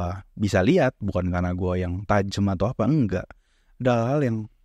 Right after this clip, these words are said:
ya, for some reason itu kayak klop, banyak banget yang klop dan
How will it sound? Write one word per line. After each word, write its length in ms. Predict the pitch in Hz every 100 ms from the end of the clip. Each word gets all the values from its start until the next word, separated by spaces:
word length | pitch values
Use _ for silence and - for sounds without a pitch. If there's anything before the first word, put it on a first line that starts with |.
| _ _ _ _ _ _ _ 123
ya, 40 | 120
for 120 | 123
some 200 | 139 139
reason 320 | 135 127 165
itu 320 | 165 175 165 -
kayak 320 | - 117 - _ _ _ _ _ _ _
klop, 320 | - 151 151 -
banyak 560 | - 120 120 127 139 135
banget 320 | 139 143 131
yang 160 | 113 101
klop 240 | 127 - _ _ _ _ _ 123
dan 320 | 120 117